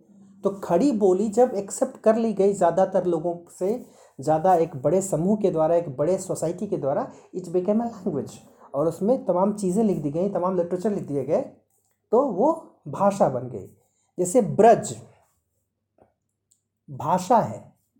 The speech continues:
क्यों भाषा है? हालांकि अब फिर से वो भाषा से बोली के रूप में प-, बोली के उसमें जा रही है वापस। पहले ब्रज बोली हुआ करती थी।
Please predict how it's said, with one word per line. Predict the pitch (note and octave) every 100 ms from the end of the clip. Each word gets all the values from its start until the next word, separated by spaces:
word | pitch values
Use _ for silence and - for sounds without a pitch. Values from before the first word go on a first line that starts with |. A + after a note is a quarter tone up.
| _ _ _ _
क्यों | F#3+ G#3
भाषा | G3+ G3 G#3+
है? | G#3 A3+ - _ _ _ _ _ _
हालांकि | C#3 D#3 F3 F#3+
अब | G#3 G#3+ -
फिर | A#3+
से | G#3 B3+
वो | B3 A3
भाषा | F#3+ G3 A#3
से | A#3+
बोली | G3 G#3+ A3
के | A3
रूप | G#3+
में | G#3+ G#3 -
प-, | G#3 - _ _ D#3
बोली | D3 G3+ A3
के | A#3 A#3+ A#3
उसमें | F3+ F3+ G#3
जा | F#3 E3
रही | F3
है |
वापस। | G3+ D3+ F3 C#3+ - - - _ _ _ _ _ G#3+
पहले | D#3 F3 A3
ब्रज | E3 F#3 B3+ - - _ _ -
बोली | C#3 C3 G#3 C4
हुआ | A3 D3+
करती | B2 B2 - G#2+
थी। | - - _